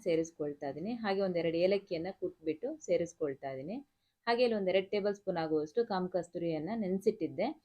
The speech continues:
so ಬೀಜವನ್ನ, so ಅದನ್ನು ಕೂಡ ಹಾಕ್ಕೊಳ್ತಾ ಇದೀನಿ. ಇದ್ರೆ ಹಾಕ್ಕೊಳ್ಳಿ, ಆರೋಗ್ಯಕ್ಕೆ ಒಳ್ಳೇದು, ತಂಪಾಗಿರತ್ತೆ ದೇಹ. ಇಲ್ಲ ಅಂತ ಹೇಳಿದ್ರೆ ನೀವು ಸ್ಕಿಪ್ ಕೂಡ ಮಾಡ್ಬೋದು. ತದನಂತರ ಇಲ್ಲೊಂದು ನಾಲ್ಕರಿಂದ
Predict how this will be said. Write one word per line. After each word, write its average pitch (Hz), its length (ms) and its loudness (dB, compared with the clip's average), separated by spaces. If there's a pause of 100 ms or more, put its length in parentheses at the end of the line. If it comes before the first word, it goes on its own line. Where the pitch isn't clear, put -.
(140)
so 165 200 0
ಬೀಜವನ್ನ, 170 500 2 (580)
so 269 60 4 (100)
ಅದನ್ನು 240 300 4
ಕೂಡ 208 220 2
ಹಾಕ್ಕೊಳ್ತಾ 185 540 0
ಇದೀನಿ. 147 180 -4
ಇದ್ರೆ 190 280 2
ಹಾಕ್ಕೊಳ್ಳಿ, 208 540 2
ಆರೋಗ್ಯಕ್ಕೆ 190 520 0
ಒಳ್ಳೇದು, 175 320 2
ತಂಪಾಗಿರತ್ತೆ 175 800 0
ದೇಹ. 151 240 -2 (340)
ಇಲ್ಲ 226 180 4
ಅಂತ 190 180 0
ಹೇಳಿದ್ರೆ 190 240 0
ನೀವು 240 140 0
ಸ್ಕಿಪ್ - 320 -8
ಕೂಡ 151 180 -4
ಮಾಡ್ಬೋದು. 147 520 -4
ತದನಂತರ 226 480 0
ಇಲ್ಲೊಂದು 196 300 0
ನಾಲ್ಕರಿಂದ 180 580 -2